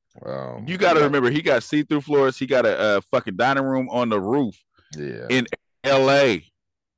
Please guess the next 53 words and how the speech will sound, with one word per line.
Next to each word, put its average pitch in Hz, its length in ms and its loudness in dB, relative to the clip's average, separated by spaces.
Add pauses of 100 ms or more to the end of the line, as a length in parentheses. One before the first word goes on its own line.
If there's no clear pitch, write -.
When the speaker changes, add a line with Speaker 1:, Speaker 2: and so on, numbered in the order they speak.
(160)
Speaker 1:
Yeah, - 280 -18
so 65 200 -14
it's 65 100 -14
like, 65 180 -10
he 76 80 -14
definitely, 98 560 -4 (600)
you 80 100 -16
know, 69 240 -12
millions 80 440 -10
on 78 180 -10
millions, 80 340 -8
but 71 180 -10
it 98 60 -2
don't 101 160 -4
seem 98 200 -10
like 82 140 -10
he 90 120 -12
wants 80 280 -10
his 67 180 -14
money, 71 480 -12 (160)
right? 67 340 -12
So 64 160 -14
it's 64 120 -16
just 64 160 -18
like, 60 240 -10
okay, 69 300 -14
nigga, 67 260 -14
like, 64 220 -12
I 78 120 -4
can 71 260 -14
give 92 200 -6
you 78 100 -10
the 67 100 -10
life, 85 460 -4 (560)
you 64 60 -18
know 71 80 -12
what 69 80 -12
I - 20 -14
mean? 78 140 -10
You 80 40 -10
should 80 200 -14
hang 98 240 -6
with 80 160 -4
me 78 120 -10
or 76 120 -8
whatever, 78 340 -6
but 71 240 -10
it's 67 100 -14
like, 64 320 -10 (540)
I 123 60 -8
think 107 180 -8
he 98 200 -6
wasn't, 82 500 -4